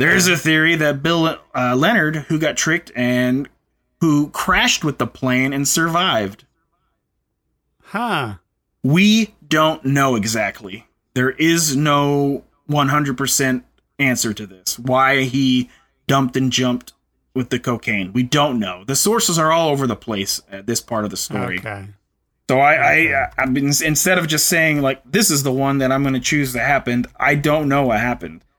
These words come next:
Speaker 1: And, uh, every source was, like, claiming this happened. So it was, it get, it gets a little hard to determine which, what is what. So that's why I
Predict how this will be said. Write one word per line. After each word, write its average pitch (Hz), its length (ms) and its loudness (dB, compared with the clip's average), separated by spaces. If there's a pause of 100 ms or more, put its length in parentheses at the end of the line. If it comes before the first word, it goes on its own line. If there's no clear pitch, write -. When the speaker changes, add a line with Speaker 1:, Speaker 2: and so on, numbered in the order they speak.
(600)
Speaker 1:
And, 110 420 0
uh, 123 160 -2
every 165 320 2
source 156 400 -2
was, 131 100 -2
like, 123 200 -2
claiming 151 480 0
this 147 180 0
happened. 120 480 -4
So 139 240 0
it 143 180 0
was, 139 140 -2
it 131 160 -2
get, 151 280 -4 (540)
it 151 340 -2
gets 156 200 0
a 156 40 0
little 147 480 0
hard 143 320 0
to 131 80 0
determine 123 680 -2
which, 135 180 -4
what 139 300 -2
is 131 160 0
what. 127 380 -2
So 127 260 0
that's 127 240 0
why 123 220 0
I 113 40 -2